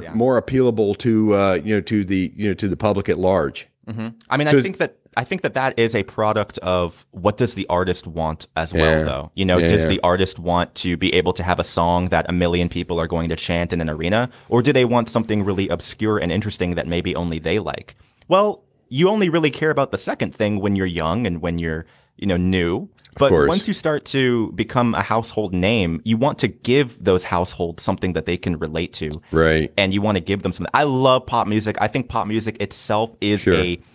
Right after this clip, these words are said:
Speaker 1: beautiful thing. I think that people that are like, "I don't like pop music," I think that's kinda weird. That's kinda like not liking popular movies or, or liking, you know,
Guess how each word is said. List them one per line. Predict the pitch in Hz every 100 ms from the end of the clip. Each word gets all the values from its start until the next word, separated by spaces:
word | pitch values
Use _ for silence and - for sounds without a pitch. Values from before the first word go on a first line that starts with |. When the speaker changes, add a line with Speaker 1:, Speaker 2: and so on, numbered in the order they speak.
| - -
Speaker 1:
beautiful | 104 113 107 98
thing. | 110 113 110
I | 104
think | 151 143
that | 117
people | - 113 117
that | 101
are | 95
like, | 85 80 -
"I |
don't | 80 71
like | 90 -
pop | 104
music," | 95 107 104 -
I |
think | 185 160
that's | 151 -
kinda | 139 120
weird. | 90 113 127 127 - _
That's | 113
kinda | - 139 139
like | 131 123
not | 110 113
liking | 104 110 110 98
popular | 107 104 95 85
movies | 101 127 135 131 92
or, | 87 -
or | 90
liking, | 87 87 87 85 - - _
you | -
know, | 90 80 78